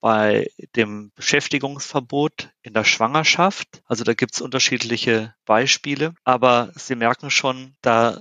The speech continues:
steht immer der Schutz des Lebens im Vordergrund und das erlangt dann relativ schnell eine existenzielle Dimension. Mit anderen Worten, ich greife dann in die Freiheitsgrade ein,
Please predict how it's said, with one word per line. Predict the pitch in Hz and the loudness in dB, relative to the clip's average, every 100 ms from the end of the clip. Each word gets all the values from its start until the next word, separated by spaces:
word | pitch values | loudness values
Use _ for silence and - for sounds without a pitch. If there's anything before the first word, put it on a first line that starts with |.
| 247 | -6
steht | - - - 135 - | -4 -4 -2 0 0
immer | 359 131 123 123 123 127 - | -4 0 4 4 2 -2 -2
der | 123 | 0
Schutz | - 135 - - | 0 -2 -4 -6
des | 120 - | -8 -4
Lebens | 117 123 123 - | -2 -2 -4 -16
im | 117 | -18
Vordergrund | - 104 110 113 - 123 131 - _ | -4 -2 -2 -4 -4 -6 -6 -18 _
und | 123 117 113 170 254 _ - | -2 -2 -2 -14 -18 _ 0
das | 120 - - - - | 0 0 -2 -6 -4
erlangt | 123 113 117 135 | 2 4 2 0
dann | - 120 | -2 -2
relativ | 113 120 123 - 120 | 2 2 2 -2 -4
schnell | - - 107 117 120 | -2 0 2 4 2
eine | - 110 107 107 110 107 | 0 0 0 0 0 -4
existenzielle | - 117 - 131 - 117 - 110 113 113 | -2 -2 -4 -10 -8 -8 -2 2 2 2
Dimension. | - 110 110 110 127 123 131 127 123 | 0 -4 -4 -6 0 2 2 -2 -12
Mit | 117 | -4
anderen | - 120 120 110 | -2 0 0 2
Worten, | 110 117 - 117 110 113 | 2 2 -2 -16 -16 -18
ich | - | -16
greife | - 117 113 - | -2 0 0 -2
dann | 107 113 123 139 - | 0 0 0 -6 -10
in | 123 | -6
die | |
Freiheitsgrade | 120 110 120 120 113 - - 107 107 - - | -2 2 2 2 -2 -6 0 0 0 -6 -2
ein, | 117 120 123 120 | 0 0 -2 -8